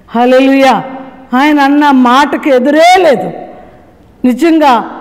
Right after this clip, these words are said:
శిశువు మాట్లాడలేడు, కొట్టలేడు, తిట్టలేడు,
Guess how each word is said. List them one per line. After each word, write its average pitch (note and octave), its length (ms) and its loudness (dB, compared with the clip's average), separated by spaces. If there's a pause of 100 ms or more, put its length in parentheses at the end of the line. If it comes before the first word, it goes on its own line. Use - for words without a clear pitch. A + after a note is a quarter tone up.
(320)
శిశువు D#4 760 -2
మాట్లాడలేడు, B3 960 0
కొట్టలేడు, B3+ 680 -2
తిట్టలేడు, C#4 680 -2